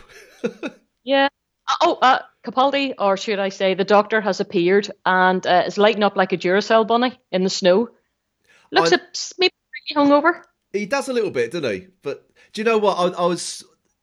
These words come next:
Speaker 1: sort of, like, seeing this again makes me, I wish Capaldi hadn't had left, really. I absolutely loved his Doctor. I really did.
Speaker 2: And I think as well with Bill, it really showed you what he could have been all from start.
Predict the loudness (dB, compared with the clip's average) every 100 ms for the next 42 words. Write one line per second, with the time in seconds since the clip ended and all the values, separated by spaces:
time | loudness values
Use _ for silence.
0 | -18 -14 -14 -10 -10 -6 -4 -4 -6 -12
1 | -8 -8 -8 -10 -12 -8 -8 -8 -10 -12
2 | -10 -8 -6 -6 -8 -12 -10 -10 -10 -14
3 | -20 _ -8 -6 -6 -8 -10 -10 -12 -10
4 | -12 -8 -8 -8 -12 -14 -14 -14 -14 -16
5 | _ _ _ -14 -10 -10 -10 -10 -12 -12
6 | -16 _ _ _ _ _ _ _ _ 0
7 | 2 4 2 0 2 0 0 -2 0 0
8 | 0 -4 -2 0 0 -2 -8 _ _ _
9 | _ _ _ -18 -8 -2 2 2 2 -2
10 | -2 -2 -4 -4 _ -4 -2 -2 -2 -6
11 | -2 0 0 0 0 0 -2 -4 2 4
12 | 4